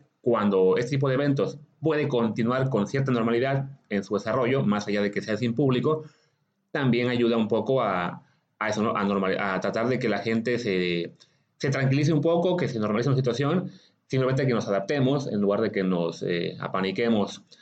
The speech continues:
eh, por algo como esto, que a fin de cuentas, este, también es, es una labor importante porque, sí, o sea, ya, ya sabemos de casos como los de Italia, por ejemplo, en la región esta del norte, donde ya están en,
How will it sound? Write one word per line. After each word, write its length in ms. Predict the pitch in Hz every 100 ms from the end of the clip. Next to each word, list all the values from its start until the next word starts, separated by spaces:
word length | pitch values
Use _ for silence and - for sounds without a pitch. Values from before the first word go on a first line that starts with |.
| _ -
eh, 200 | 95 92
por 140 | 110
algo 300 | 113 120 -
como 220 | 139 139
esto, 320 | 135 160 180 - _ _ _ _ -
que 260 | 180 113 76
a 120 | 98
fin 160 | 113 113
de 120 | 120
cuentas, 360 | 131 127 143 131
este, 260 | - -
también 240 | 95 98 101
es, 160 | 98
es 160 | - -
una 400 | 113 107 101 95
labor 220 | 95 101
importante 640 | 104 107 104 117 110 131 135 - - _ -
porque, 720 | 104 92 - 92 90 82 78
sí, 100 | 139 -
o 40 |
sea, 200 | - - _ _ -
ya, 460 | - 101 98 101 110
ya 160 | 113
sabemos 320 | 120 120 120 110
de 80 |
casos 220 | 101 123 117
como 200 | 101 92
los 120 | 95
de 80 | 92
Italia, 360 | 117 117 104
por 120 | 98
ejemplo, 300 | 101 117 101
en 80 | 90
la 120 | 85
región 340 | 92 87 107 107
esta 160 | 107
del 120 | 104 113
norte, 360 | 113 98 85 - _ _ -
donde 320 | 101 92 90
ya 100 | 104
están 260 | 107 104
en, 460 | 101 98 92 87